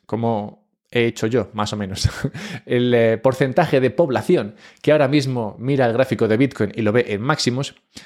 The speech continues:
está en el diecisiete coma treinta y cinco por ciento de la población mundial. Casi una quinta parte del planeta hoy se levanta y dice, "Coño, Bitcoin está en máximos",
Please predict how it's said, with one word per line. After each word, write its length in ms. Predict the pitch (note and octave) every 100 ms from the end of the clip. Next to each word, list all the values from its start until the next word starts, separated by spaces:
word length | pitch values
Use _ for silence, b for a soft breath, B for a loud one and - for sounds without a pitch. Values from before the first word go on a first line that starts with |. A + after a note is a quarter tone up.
| B -
está 320 | - C#3+ -
en 140 | B2+
el 180 | C3 B2
diecisiete 480 | A#2+ A#2 A#2+ D3 C#3+
coma 240 | C#3+ C#3
treinta 240 | B2+ A#2+ A#2
y 40 |
cinco 260 | C3 C3+ B2+
por 140 | A#2
ciento 280 | C3+ A#2+ A#2+
de 100 | G#2+
la 120 | G2+
población 320 | G#2 G2+ A2
mundial. 320 | G#2 C3+ C#3+ A2+
Casi 220 | D3 F3+
una 120 | C#3+
quinta 320 | E3+ E3+ C3
parte 260 | E3 D#3 C3+
del 160 | C#3+
planeta 500 | C#3 C3+ B2+ C3+ C3 -
hoy 140 | D3
se 120 | C#3+
levanta 380 | B2+ C#3 C3 C3+
y 40 |
dice, 300 | B2 A#2+ A2
"Coño, 280 | - G#3+ A2 - _ _ _ _ _ _ _ _ -
Bitcoin 360 | B2 - B2+ G#2+
está 180 | G#2
en 80 | A2+
máximos", 400 | D#3 - F2 E2+